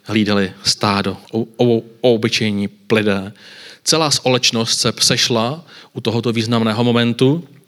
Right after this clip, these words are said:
a můj druhý bod bu-,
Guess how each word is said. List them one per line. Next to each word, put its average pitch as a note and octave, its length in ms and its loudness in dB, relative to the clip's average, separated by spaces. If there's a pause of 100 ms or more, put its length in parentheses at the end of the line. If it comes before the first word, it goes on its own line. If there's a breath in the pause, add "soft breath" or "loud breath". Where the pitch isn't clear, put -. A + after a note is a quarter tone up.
(600)
a G#2+ 360 0
můj A2 320 2 (420 loud breath)
druhý B2 340 2
bod A#2+ 380 0
bu-, A#2 440 -6